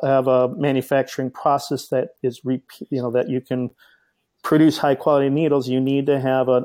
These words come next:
automated manufacturing process that has reproducible processes. So if something were to, f-, you find out that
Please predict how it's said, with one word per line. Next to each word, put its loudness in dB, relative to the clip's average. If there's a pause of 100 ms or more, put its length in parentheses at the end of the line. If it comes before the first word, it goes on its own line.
automated 0
manufacturing -2
process -4
that -2
has -4 (100)
reproducible 0
processes. -2
So 0
if -4
something -2 (480)
were 4
to, 4 (160)
f-, -2
you 2
find -2
out 0
that 0